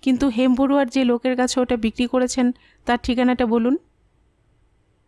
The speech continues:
"বিক্রি? কে বলল বিক্রি করেছি?" "তার মানে, কী করেছেন ওটা নিয়ে?" "ফিরিয়ে এনেছি।"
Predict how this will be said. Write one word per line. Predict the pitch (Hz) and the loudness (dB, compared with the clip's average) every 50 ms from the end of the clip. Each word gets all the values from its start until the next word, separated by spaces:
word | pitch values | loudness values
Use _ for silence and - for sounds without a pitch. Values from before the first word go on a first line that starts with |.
| _ - | _ -8
"বিক্রি? | 220 196 208 247 247 - - - 262 226 190 190 - _ _ _ _ _ _ _ _ - | -4 -2 0 0 -2 -2 -4 -4 -2 -2 -2 -4 -6 _ _ _ _ _ _ _ _ -6
কে | - 277 277 | -2 0 0
বলল | 233 254 262 247 247 277 254 | 2 2 2 2 2 0 0
বিক্রি | 233 247 - - 247 233 | -2 -4 -4 -4 -4 -2
করেছি?" | - 247 240 233 233 - - 233 233 247 _ _ _ _ _ _ _ _ _ _ _ _ _ _ _ _ _ _ _ _ _ - - _ - | 0 0 0 0 -2 -4 -4 -6 -6 -6 _ _ _ _ _ _ _ _ _ _ _ _ _ _ _ _ _ _ _ _ _ -20 -20 _ -4
"তার | - 247 247 254 | -2 0 2 2
মানে, | 240 233 226 233 262 339 - _ _ _ _ | 2 2 2 2 0 0 -2 _ _ _ _
কী | - - 294 | -4 -2 -2
করেছেন | - 294 294 311 294 - 311 247 | 0 2 0 0 0 0 0 2
ওটা | 220 208 - 220 | 2 2 2 2
নিয়ে?" | 226 233 247 294 403 - _ _ _ _ _ _ _ _ _ _ _ _ _ _ _ _ _ _ _ _ | 2 2 2 0 -2 -4 _ _ _ _ _ _ _ _ _ _ _ _ _ _ _ _ _ _ _ _
"ফিরিয়ে | - - - - 254 233 262 254 240 | -18 -8 -4 -2 0 2 2 2 2
এনেছি।" | 220 202 190 185 - - - 190 190 | 0 0 -2 -4 -4 -6 -6 -8 -8